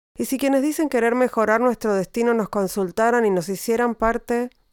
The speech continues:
Los años de activismo también me revelaron la molestia que genera que queramos agarrar la batuta y recuperar la voz.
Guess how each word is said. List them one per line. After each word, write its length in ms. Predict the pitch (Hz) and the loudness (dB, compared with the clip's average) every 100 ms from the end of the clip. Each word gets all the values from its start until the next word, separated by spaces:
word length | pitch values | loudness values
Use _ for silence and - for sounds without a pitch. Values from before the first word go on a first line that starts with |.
| _ _ _ _ _ | _ _ _ _ _
Los 200 | - 226 | -4 2
años 220 | 285 302 | 4 6
de 60 | 269 | 4
activismo 520 | 240 - 226 262 269 | 2 0 0 4 4
también 300 | 240 220 254 | 4 4 4
me 100 | 262 | 4
revelaron 600 | 240 208 208 226 247 240 | 4 2 4 4 4 4
la 80 | 220 | 4
molestia 500 | 202 202 247 - 233 | 2 2 0 0 -2
que 140 | 214 | -2
genera 420 | 190 208 208 226 220 | -4 0 2 2 0
que 160 | 202 | -2
queramos 480 | 202 196 214 226 - | -2 0 2 0 0
agarrar 380 | 190 185 196 214 | 0 0 0 2
la 100 | 214 | 4
batuta 480 | 180 165 220 220 208 | 2 2 -2 0 0
y 60 | |
recuperar 560 | 190 185 180 185 185 190 | 0 -2 -4 -2 0 0
la 160 | 190 | 2
voz. 520 | 175 165 165 - - | 2 0 -4 -12 -20